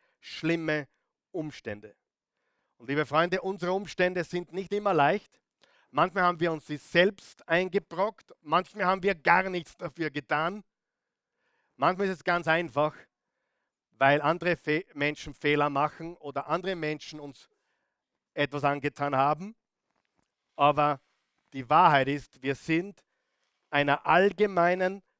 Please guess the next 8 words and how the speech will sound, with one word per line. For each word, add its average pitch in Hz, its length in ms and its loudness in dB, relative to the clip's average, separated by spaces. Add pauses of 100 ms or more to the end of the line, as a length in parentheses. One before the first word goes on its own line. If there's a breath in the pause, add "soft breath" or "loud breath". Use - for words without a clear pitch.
(180)
Fehlbarkeit 151 840 0 (520)
ausgesetzt. - 840 -4 (380)
Das - 140 -20
müssen 185 240 -10
wir 185 120 -2
wissen, 185 300 -10 (920)
damit 135 300 -8
wir 139 220 -4